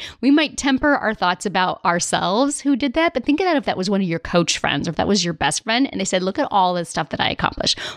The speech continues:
What would you think about her? Now, I'm assuming you know where we're going with this, 'cause I wanna offer you this to each and every single one of you listening right now.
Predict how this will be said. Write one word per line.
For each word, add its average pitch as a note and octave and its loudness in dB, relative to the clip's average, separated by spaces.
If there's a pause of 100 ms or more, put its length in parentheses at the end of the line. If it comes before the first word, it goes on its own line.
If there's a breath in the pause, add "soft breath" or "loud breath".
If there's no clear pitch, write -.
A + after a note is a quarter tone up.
What C#4 8
would - -8
you G#4 -14
think C4 2
about - -2
her? - -2 (1300)
Now, F#3+ 0 (260)
I'm G3+ 2
assuming C4 2
you A#3 4
know G#3+ 2
where F#3+ 0
we're F3 0
going E3+ 0
with G3+ 0
this, - 0 (540)
'cause - -8
I A#3 -2
wanna D4+ 2
offer A#3+ 0
you F3+ 2
this - -4 (300)
to - -6
each - 0
and B3+ 2
every A#3+ 0
single A3+ 2
one E3+ 0
of D#3+ 0
you E3 2
listening D#3+ -2
right D#3+ -2
now. - -4